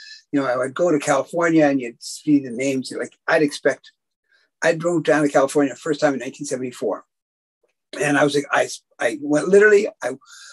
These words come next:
we drove from Montreal down to Chicago, Chicago west to something or other, and then we went down to Colorado, and then we went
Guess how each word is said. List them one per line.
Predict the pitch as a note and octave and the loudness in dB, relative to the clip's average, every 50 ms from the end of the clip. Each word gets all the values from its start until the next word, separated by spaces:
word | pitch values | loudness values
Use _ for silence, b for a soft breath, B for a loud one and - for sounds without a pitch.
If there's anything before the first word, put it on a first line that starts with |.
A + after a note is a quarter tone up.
| B B B B B _ _ _ _ | B B B B B _ _ _ _
we | - D3 | 0 0
drove | C#3+ - D#3+ D#3 D#3+ D#3+ | 2 2 2 2 2 2
from | - - C#3+ B2 A#2 B2+ | 0 -2 -2 -2 -2 -4
Montreal | C#3+ D#3+ D#3+ - - E3+ D3+ C#3+ C#3+ C#3+ D3 D3+ D3+ C#3+ _ _ _ _ _ _ _ _ | -4 -4 -4 -4 0 2 2 4 4 4 2 0 -2 -6 _ _ _ _ _ _ _ _
down | - A#2+ B2 | -14 -14 -12
to | C3 B2 | -12 -12
Chicago, | - - - - D#3+ D#3 D#3 D#3 D3+ C#3+ C#3+ C#3+ | -14 -12 -2 0 2 4 4 6 4 4 4 2
Chicago | C#3+ - C#3+ - - C#3+ C#3 C3+ B2 C3+ B2+ B2 B2+ B2 A#2+ B2 C3 B2+ B2 - _ _ - - _ _ _ _ _ _ _ _ _ _ | 0 -2 -8 -6 -4 -2 0 0 0 0 -2 -2 -2 -4 -4 -8 -12 -16 -20 -20 _ _ -20 -20 _ _ _ _ _ _ _ _ _ _
west | A2+ B2 D3+ D#3 D#3 C#3+ - - - _ - | -4 0 0 2 2 0 -2 -8 -14 _ -14
to | - C3+ | -14 -10
something | - - D3 - - D3 C#3+ | -6 -4 -4 -2 0 0 0
or | C#3 B2+ A#2+ | 0 -2 -2
other, | A#2+ B2 B2+ C3 B2+ A#2+ | -4 -4 -4 -4 -6 -6
and | A#2 A2 A#2 B2 | -8 -8 -8 -8
then | B2 B2 B2 | -8 -8 -6
we | A#2+ A#2 | -6 -6
went | A#2 B2+ A#2+ A2+ | -6 -6 -8 -4
down | - C#3+ C3 C3 B2 | -4 -4 -2 -2 -4
to | B2 A#2 - | -6 -8 -8
Colorado, | - - B2 B2 A2 A2+ B2 C3 C#3+ D3 D3 C#3 C3+ C3+ - _ B B B B B B B B B - | -4 -2 -2 -2 0 0 2 4 4 4 6 6 4 2 0 _ B B B B B B B B B -12
and | C3 B2+ | -10 -8
then | C3 C3+ C3+ | -6 -6 -6
we | B2+ B2+ | -6 -6
went | A#2+ A2+ | -6 -6